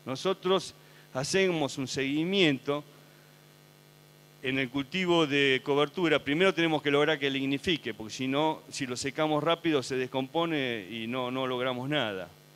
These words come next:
Generalmente las lignificaciones se producen en el diez por ciento de floración. Ahora, lo interesante de esto es que hasta ese periodo, en general, los cultivos de invierno me comen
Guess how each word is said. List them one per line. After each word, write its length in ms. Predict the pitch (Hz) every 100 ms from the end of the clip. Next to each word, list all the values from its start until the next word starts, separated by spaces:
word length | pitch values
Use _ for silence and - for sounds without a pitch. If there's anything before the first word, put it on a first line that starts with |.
| -
Generalmente 520 | - 139 151 170 165 156
las 140 | 135
lignificaciones 840 | 131 131 135 135 127 131 175 170 127
se 120 | 123
producen 460 | 117 135 160 135
en 100 | 127
el 120 | 120 123
diez 140 | 143
por 160 | 127 120
ciento 280 | 143 131
de 80 | 120
floración. 680 | 113 117 113 120 147 113 80 - - - -
Ahora, 160 | 131
lo 80 | 139
interesante 600 | 143 156 151 202 196 180
de 160 | 190 175
esto 300 | - 139 135
es 80 |
que 240 | 131 139 131 113
hasta 320 | 117 139 151
ese 260 | 185 175
periodo, 680 | 156 175 180 160 147 143 147 - - -
en 120 | 131 127
general, 300 | 156 170 143
los 120 | 131
cultivos 340 | 135 131 156
de 80 | 156
invierno 360 | 160 175 170 147
me 160 | 135
comen 460 | 131 156 156 151